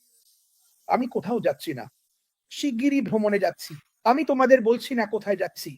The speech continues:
আমি হঠাৎ হাজির হয়ে লাইভে আসতে পারি আর তোমাদের জানাতে পারি। হয়তো আমার সঙ্গে কিছু ফাউন্ডারও থাকবে। তুমি কখনোই জানো না, তাই চোখ রাখো।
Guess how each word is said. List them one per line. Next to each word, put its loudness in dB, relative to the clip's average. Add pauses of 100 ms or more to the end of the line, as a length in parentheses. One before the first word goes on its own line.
(120)
আমি 4
হঠাৎ -2
হাজির -2
হয়ে 0
লাইভে 0
আসতে -2
পারি 0
আর -2
তোমাদের 0
জানাতে -4
পারি। -4 (280)
হয়তো 8
আমার 4
সঙ্গে -2
কিছু -6
ফাউন্ডারও 4
থাকবে। -10 (840)
তুমি 4
কখনোই -4
জানো 2
না, -8 (160)
তাই 4
চোখ 0
রাখো। -4